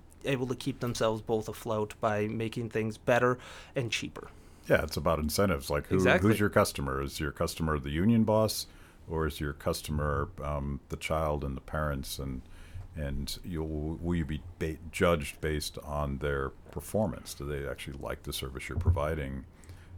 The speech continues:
Speaker 2: Uh, I know that's crazy talk <laughs> in our system. So one, one of the things that's, that's frustrating, that in, on the one sense, that the last two years,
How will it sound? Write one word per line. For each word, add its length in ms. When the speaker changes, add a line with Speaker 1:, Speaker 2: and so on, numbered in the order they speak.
Speaker 2:
Uh, 240
I 80
know 120
that's 240
crazy 500
talk 480
<laughs> 320
in 140
our 120
system. 520
So 320
one, 180
one 160
of 60
the 60
things 360
that's, 260
that's 280
frustrating, 760
that 300
in, 320
on 280
the 60
one 220
sense, 440
that 240
the 80
last 320
two 100
years, 600